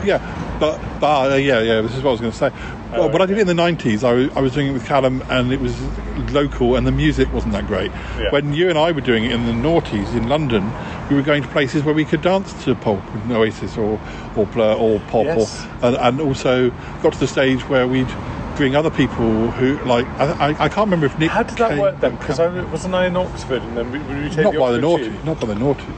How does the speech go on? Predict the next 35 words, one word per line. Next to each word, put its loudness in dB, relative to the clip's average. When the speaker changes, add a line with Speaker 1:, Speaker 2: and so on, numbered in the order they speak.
Speaker 1:
Oh, 2
well. 2
Speaker 2:
No, -2
you're 0
right, 0
are -4
you? -6
Speaker 1:
Well, 4
Speaker 2:
Yes. -8
Speaker 1:
that -2
might 2
Speaker 2:
No, 0
I 4
Speaker 1:
be 6
Speaker 2:
was -4
in -4
London -2
Speaker 1:
may-, 4
Speaker 2:
by 0
two -6
thousand. 0
Speaker 1:
yeah, 4
maybe 2
the 0
first 0
Speaker 2:
You're -4
quite 2
Speaker 1:
time. -2
Speaker 2:
right. -8
Speaker 1:
Maybe 4
the 4
first 0
times -4
we -2
did -4